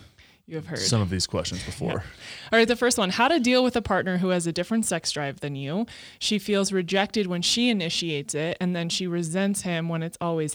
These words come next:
Speaker 1: his choice. And so he comes to her, and she's like, "Well, this is the one time I'm not in the mood." What to do with this, Connor?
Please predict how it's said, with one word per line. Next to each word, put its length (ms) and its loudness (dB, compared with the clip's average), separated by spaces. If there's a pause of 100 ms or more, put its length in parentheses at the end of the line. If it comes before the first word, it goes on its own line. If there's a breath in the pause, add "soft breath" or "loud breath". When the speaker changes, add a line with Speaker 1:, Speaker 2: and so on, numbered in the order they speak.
Speaker 1:
his 260 -2
choice. 420 -4
And 140 -6
so 120 -4
he 160 -6
comes 260 -6
to 120 -2
her, 320 -6 (460 loud breath)
and 160 -4
she's 180 -4
like, 180 -8
"Well, 100 -2
this 160 -4
is 120 -6
the 80 -2
one 300 -2
time 240 -2
I'm 140 -6
not 200 -6
in 100 -4
the 60 -4
mood." 400 -4 (540 loud breath)
What 420 2
to 160 4
do 220 4
with 160 2
this, 260 -2
Connor? 340 -10